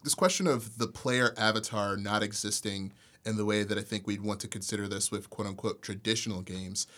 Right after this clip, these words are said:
it's a really weird way to talk about these games, I think, just because, I mean, in terms of t-, the text-based nature of them, these were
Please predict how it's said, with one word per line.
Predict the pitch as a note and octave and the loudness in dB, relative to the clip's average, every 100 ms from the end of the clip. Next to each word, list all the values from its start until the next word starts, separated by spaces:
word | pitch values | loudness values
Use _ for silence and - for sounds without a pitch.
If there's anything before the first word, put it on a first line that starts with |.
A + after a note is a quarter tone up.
| - | -18
it's | - A#2 | -8 -4
a | |
really | B2+ D3+ C3+ | 0 2 2
weird | G#2 G#2 G#2 G#2 G2 F#2+ A2 | 2 2 2 2 -2 -6 -6
way | G2+ | -4
to | G2 | -4
talk | - G2 G2 | -4 -4 -4
about | G2+ F#2+ | -4 -6
these | F#2+ F#2+ | -6 -6
games, | G2 G2 G2 | -6 -4 -4
I | F#2+ | -6
think, | G2 F#2+ | -10 -10
just | - F#2+ - | -8 -6 -6
because, | G2 G#2+ F#2+ F#2+ - | -6 -2 -2 0 -2
I | |
mean, | G2+ G2 F#2+ F#2 - _ _ _ | -4 -4 -4 -6 -14 _ _ _
in | B2 | -6
terms | - G#2+ G2 | -2 0 -2
of | F#2+ | -6
t-, | - - - | -10 -10 -8
the | |
text-based | F#2+ - A2 - A2 G#2 | -6 -4 -2 0 0 0
nature | G2+ - A2+ | -4 -4 -2
of | |
them, | B2 A#2 | 0 0
these | G#2+ G#2+ | 0 0
were | G2+ | -2